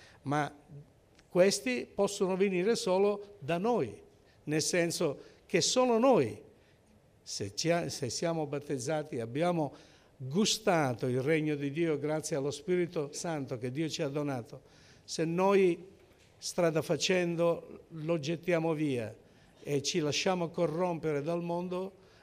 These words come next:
ecco che noi faremmo parte della terza, eh, categoria di persone. Quelli che hanno ricevuto lo Spirito Santo, quindi,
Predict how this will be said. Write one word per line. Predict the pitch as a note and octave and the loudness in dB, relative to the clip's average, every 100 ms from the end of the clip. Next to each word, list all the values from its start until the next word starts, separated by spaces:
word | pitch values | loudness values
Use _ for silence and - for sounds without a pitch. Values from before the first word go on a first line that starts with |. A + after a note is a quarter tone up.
| - | -8
ecco | D3 D3+ F#3+ | -4 -2 -2
che | - F3 | 0 0
noi | D#3+ D#3 C#3 D3 D3 - - | 2 2 4 2 0 -4 -16
faremmo | - - D3+ D3 D3 | -4 2 4 4 0
parte | D3 C3 B2 D#3 C#3 | 2 0 0 -2 0
della | C3+ B2 | 0 -2
terza, | B2 D#3 B2+ - | 0 -2 -2 -4
eh, | B2 - C#3+ - - B2+ A#2+ A#2 | -8 -10 -16 -18 -16 -12 -10 -10
categoria | - D#3 D#3 D3 C#3+ C#3 B2 | -4 -2 0 0 2 2 0
di | A#2+ | -4
persone. | B2+ A2 - G#2+ G#2 A2 _ _ _ _ - - - - | -4 -6 -6 -6 -8 -12 _ _ _ _ -20 -20 -20 6
Quelli | A3 C4 A3+ | 8 8 6
che | G#3+ | 4
hanno | G3+ G#3 | 4 6
ricevuto | E3+ D#3+ F3 F3 G3+ E3+ | 4 2 2 0 2 2
lo | D#3 | 2
Spirito | - E3 D#3+ E3+ | 0 -4 -2 -4
Santo, | - C3+ B2+ B2+ C#3+ | -2 -2 -2 -4 -4
quindi, | D3 C3+ C3 C3 | -2 -2 -2 -4